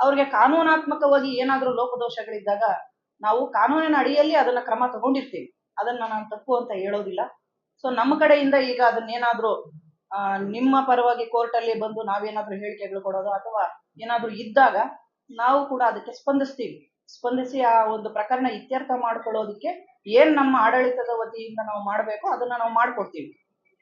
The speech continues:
ಮಾಡ್ಕೊಡ್ತೀವಿ. ಅದನ್ನ ಬಗೆಹರಿಸ್ಕೊಳ್ಳಿ ಅಂತ ನಾನು ಈ ಸಮಯದಲ್ಲಿ ಹೇಳೋದಕ್ಕೆ ಇಷ್ಟಪಡ್ತೀನಿ. So ಎಲ್ರಲ್ಲೂ ಕೂಡ ಒಗ್ಗಟ್ಟಿರ್ಬೇಕು. ಯಾವುದೇ ಒಂದು ಸಂಘಟನೆ ಆಗ್ಲಿ, ಒಂದು ಜನಾಂಗ ಆಗ್ಲಿ, ನಿಮ್ಮ ಒಂದು ಈ ಏನು ಬೇಡಿಕೆಗಳು ಇದೆ ಅದನ್ನ ಈಡೇರಿಸ್ಕೋಬೇಕು ಅಂತಂದ್ರೆ ಸಂಘಟನೆ ಅನ್ನೋದು ಮುಖ್ಯ.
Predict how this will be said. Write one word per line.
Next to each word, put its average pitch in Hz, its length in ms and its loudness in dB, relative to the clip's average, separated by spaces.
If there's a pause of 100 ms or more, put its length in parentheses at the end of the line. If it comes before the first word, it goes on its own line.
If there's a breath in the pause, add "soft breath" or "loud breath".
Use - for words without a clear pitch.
ಮಾಡ್ಕೊಡ್ತೀವಿ. 247 520 0
ಅದನ್ನ 226 300 0
ಬಗೆಹರಿಸ್ಕೊಳ್ಳಿ 240 720 0
ಅಂತ 220 200 -6
ನಾನು 208 160 -10
ಈ 190 60 -10
ಸಮಯದಲ್ಲಿ 208 840 -8
ಹೇಳೋದಕ್ಕೆ 208 400 -4
ಇಷ್ಟಪಡ್ತೀನಿ. 208 800 -10 (420 soft breath)
So 247 140 0
ಎಲ್ರಲ್ಲೂ 302 480 4
ಕೂಡ 277 180 0
ಒಗ್ಗಟ್ಟಿರ್ಬೇಕು. 226 1040 -2
ಯಾವುದೇ 254 300 4
ಒಂದು 247 240 0
ಸಂಘಟನೆ 247 520 -6
ಆಗ್ಲಿ, 220 260 -6
ಒಂದು 196 280 -10
ಜನಾಂಗ 233 340 -2
ಆಗ್ಲಿ, 202 540 0 (180)
ನಿಮ್ಮ 233 160 -6
ಒಂದು 226 360 0
ಈ 196 340 -8 (220)
ಏನು 269 300 6
ಬೇಡಿಕೆಗಳು 294 520 4
ಇದೆ 247 240 -2
ಅದನ್ನ 254 320 4
ಈಡೇರಿಸ್ಕೋಬೇಕು 247 840 2
ಅಂತಂದ್ರೆ 226 540 -2
ಸಂಘಟನೆ 240 520 -6
ಅನ್ನೋದು 214 320 -10
ಮುಖ್ಯ. 226 300 -8